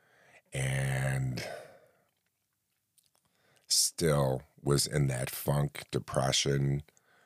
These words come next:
couldn't get out of it, had a hard time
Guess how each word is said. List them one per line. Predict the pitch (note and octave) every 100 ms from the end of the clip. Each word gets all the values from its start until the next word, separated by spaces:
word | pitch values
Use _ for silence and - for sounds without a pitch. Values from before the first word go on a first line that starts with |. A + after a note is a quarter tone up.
| _ -
couldn't | D#2 C#2 C#2
get | C#2
out | C2+ C2 C2+
of | B1+
it, | C#2 C#2 - _ _ _ _ _ _ _ - - -
had | D2 C2
a |
hard | B1 C2+ C2
time | - C#2+ C#2 C2+ B1